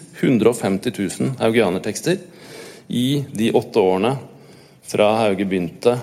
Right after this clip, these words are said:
eh, trykkeaktiviteten sin i sytten nittiseks, til han ble arrestert i atten fire. Altså, jeg vil kanskje tro litt mer også. Men et sted mellom hundre og femti og to hundre tusen tekster på en periode på åtte år til en befolkning på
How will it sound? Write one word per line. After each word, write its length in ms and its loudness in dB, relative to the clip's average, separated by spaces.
eh, 280 -2
trykkeaktiviteten 920 -2
sin 200 0
i 40 0
sytten 280 -2
nittiseks, 520 -2
til 440 -2
han 160 0
ble 100 4
arrestert 420 -2
i 60 -2
atten 220 -12
fire. 240 -8
Altså, 320 -4
jeg 120 0
vil 120 0
kanskje 340 -4
tro 140 -4
litt 140 -2
mer 240 -4
også. 120 -12
Men 120 0
et 120 0
sted 260 2
mellom 220 2
hundre 220 0
og 60 -6
femti 280 -4
og 60 -4
to 140 -4
hundre 200 0
tusen 240 -4
tekster 400 -2
på 80 2
en 80 0
periode 400 2
på 300 0
åtte 300 -2
år 300 4
til 180 0
en 100 4
befolkning 680 -2
på 200 -4